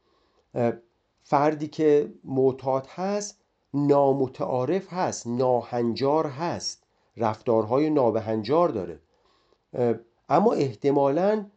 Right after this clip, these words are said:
بدکارکردی زیستی خاصی نداره. اگه مثال خوب نیست،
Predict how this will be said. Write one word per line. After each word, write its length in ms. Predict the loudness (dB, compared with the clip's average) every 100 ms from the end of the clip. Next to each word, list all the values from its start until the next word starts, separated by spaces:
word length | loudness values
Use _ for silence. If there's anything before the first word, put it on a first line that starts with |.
| _ _ _ -18 -8 -2
بدکارکردی 1300 | 0 -2 -6 -2 2 2 0 -4 -4 -4 -4 -2
زیستی 640 | -2 -4 -8 -8 -8 -2 -2
خاصی 540 | 0 0 0 0 0
نداره. 380 | 2 2 -2 -10 _ _ _ _ _ _ _ _ _ _ _ _ 0
اگه 200 | 2 4
مثال 300 | 4 2 0
خوب 300 | 0 -6 -2
نیست، 300 | 0 0 -2